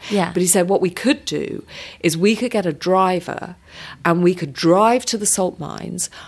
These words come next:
Speaker 2: I will negotiate with a caravan, uh, 'cause we said, "We'll pay." You know, we're not, we weren't expecting this for nothing. We would, we knew we would,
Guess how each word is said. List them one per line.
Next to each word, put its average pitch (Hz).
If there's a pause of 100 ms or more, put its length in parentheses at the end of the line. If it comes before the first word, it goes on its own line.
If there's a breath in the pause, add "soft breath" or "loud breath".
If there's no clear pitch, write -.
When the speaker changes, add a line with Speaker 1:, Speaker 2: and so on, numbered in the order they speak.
(180 loud breath)
Speaker 2:
I 196
will 240
negotiate 175
with 160
a 160
caravan, 156 (520 loud breath)
uh, 170
'cause 214
we 285
said, -
"We'll 185
pay." 202
You 147
know, 156
we're 160
not, 185
we 170
weren't 196
expecting 160 (220)
this 160
for -
nothing. 165
We 175
would, 170
we 170
knew 185
we 175
would, 160